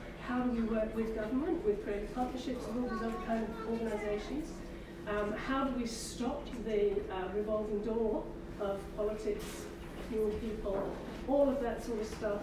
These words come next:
that then populate all of our boards and arts organisations as well, that keep us downtrodden in that sense. So there's a whole framework, there's a whole ecology here that's around sustainability that we have to look at.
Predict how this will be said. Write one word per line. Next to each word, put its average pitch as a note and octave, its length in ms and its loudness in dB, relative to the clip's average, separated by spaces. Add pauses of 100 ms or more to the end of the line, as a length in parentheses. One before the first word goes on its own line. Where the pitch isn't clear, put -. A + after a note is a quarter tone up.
(120)
that G#3 140 2 (280)
then A#3 340 2 (120)
populate G#3 460 -2
all G3+ 80 2
of G3 220 0
our F#3 60 -2
boards G3 300 2
and F#3 100 -4
arts F#3 360 -4
organisations F3+ 600 -4
as G#3 180 -2
well, C#4+ 260 0 (300)
that A3 200 -4
keep A#3 200 0
us G3 140 -2
downtrodden F#3+ 560 -2
in F3 120 -4
that E3+ 180 -4 (100)
sense. - 320 -6
So A3 280 6
there's G#3+ 160 0
a - 60 -4 (140)
whole C4+ 200 2 (100)
framework, C4+ 500 0
there's G#3 140 0
a G#3 40 -2
whole A#3+ 220 2
ecology A3+ 680 -2
here - 220 -2 (600)
that's G3+ 220 2
around G3 320 2
sustainability F3+ 840 -4
that - 140 -4
we F#3+ 40 -4
have G#3 180 -2
to G#3 60 -4
look G3+ 200 -4
at. D#3+ 160 -6